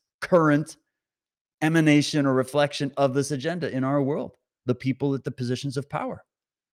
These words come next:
known liars and criminals. Maybe I got questions about them at the top, I'm talking about, not your low-level scientists. It's all just wheels within wheels. It's a big Rubik's Cube of compartmentalization. I'm not talking about them.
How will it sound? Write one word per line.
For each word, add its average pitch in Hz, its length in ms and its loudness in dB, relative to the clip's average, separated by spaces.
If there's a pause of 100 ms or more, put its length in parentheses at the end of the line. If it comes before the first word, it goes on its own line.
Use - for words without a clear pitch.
(880)
known 127 260 0
liars 139 300 2
and 135 120 -2
criminals. 165 360 -2
Maybe 127 160 0
I - 40 4
got 139 180 2
questions 139 420 0
about 131 280 0
them 220 240 -2 (520)
at 156 200 -4
the 143 60 -6
top, 165 400 -8
I'm 101 100 -8
talking 104 340 -6
about, 85 300 -10
not 165 140 -8
your 160 100 -4
low-level 123 440 2
scientists. 107 640 -4
It's - 140 -12
all 113 160 0
just 104 340 -12 (680)
wheels 110 300 -2
within 110 260 0
wheels. 104 540 -2 (440)
It's 98 140 -10
a 104 40 -6
big 104 200 -4
Rubik's 107 360 -4
Cube 101 320 -6
of 98 100 -10
compartmentalization. 107 880 -4
I'm 110 60 -4
not 123 120 0
talking 131 260 0
about 127 240 2
them. 92 240 -6